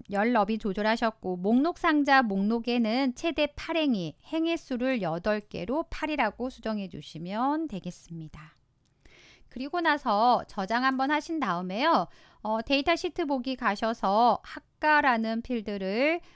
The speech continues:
어, 갖다 놓으시면 콤보 상자로 바뀌어 있고요. 이렇게, 어, 학과 코드와 학과명이 학과가 표시된 걸 확인할 수 있습니다.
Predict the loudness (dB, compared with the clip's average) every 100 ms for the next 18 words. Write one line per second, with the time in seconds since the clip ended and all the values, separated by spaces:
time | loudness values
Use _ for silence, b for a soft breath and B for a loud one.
0 | b -6 -4 -4 -8 -6 -2 -4 -4 -6
1 | -6 -6 -6 -4 -4 -2 -2 -2 -4 -4
2 | -6 -6 -4 -4 -4 -10 -6 0 2 2
3 | -2 -8 -8 _ -4 -2 0 0 -2 B
4 | B B -8 -4 -2 -2 -2 0 -2 -2
5 | -4 0 0 -2 0 0 0 -2 -4 -2
6 | -4 -4 _ -14 -10 -8 -2 -2 -2 -8
7 | -6 -6 -6 -6 -8 -10 -6 -6 -6 -10
8 | -14 -12 -10 -10 -8 -8 -8